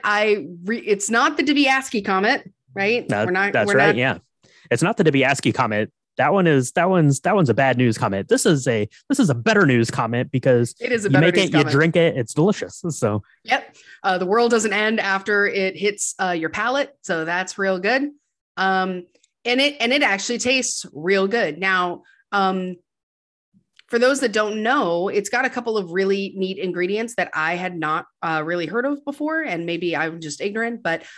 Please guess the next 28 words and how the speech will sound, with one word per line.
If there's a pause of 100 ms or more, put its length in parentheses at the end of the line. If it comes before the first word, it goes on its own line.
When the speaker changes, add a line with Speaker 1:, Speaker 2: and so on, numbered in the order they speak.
(120)
Speaker 1:
I
was
really
excited (160)
because
we
got
to
try
some
new
stuff. (480)
Um,
it
Speaker 2:
Mm-hmm.
Speaker 1:
is,
it
firstly
calls
for
two
ounces
of (100)
Applejack, (520)
which
is
basically
an